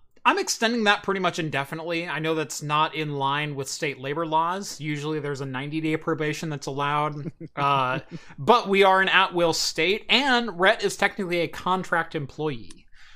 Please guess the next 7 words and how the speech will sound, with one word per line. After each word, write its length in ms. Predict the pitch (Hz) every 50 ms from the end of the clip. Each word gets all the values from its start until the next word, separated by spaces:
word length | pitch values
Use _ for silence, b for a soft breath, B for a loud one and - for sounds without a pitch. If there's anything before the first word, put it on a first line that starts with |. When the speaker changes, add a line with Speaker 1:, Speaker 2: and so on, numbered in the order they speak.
| b b
Speaker 1:
So 840 | b - - - - 160 147 147 143 139 139 135 135 131 131 - - - - - - - - - -
there 200 | 131 139 160 165
Speaker 2:
Yep. 100 | 165 170
Speaker 1:
is 280 | 185 190 180 160 139
no 800 | 151 160 156 170 170 170 170 170 170 170 170 165 165 160 151 156 b b b b b b b b b
Speaker 2:
Eternal 440 | 143 147 143 - - 160 165 165 165
probation. 720 | - 175 175 170 156 170 180 180 170 - 143 131 127 117